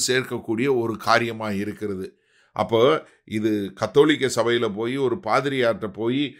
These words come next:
நீங்க வந்து, "ஐயா, நான் அந்த குற்றம் செஞ்சேன்னு" சொன்னா அவர் மன்னிக்கிறாரே, அப்படி கிடையாது.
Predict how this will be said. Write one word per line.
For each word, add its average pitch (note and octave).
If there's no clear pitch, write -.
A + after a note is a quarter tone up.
நீங்க A2+
வந்து, B2
"ஐயா, A#2+
நான் B2
அந்த A2
குற்றம் A#2+
செஞ்சேன்னு" A2+
சொன்னா G#2+
அவர் A#2
மன்னிக்கிறாரே, A#2+
அப்படி B2
கிடையாது. A2+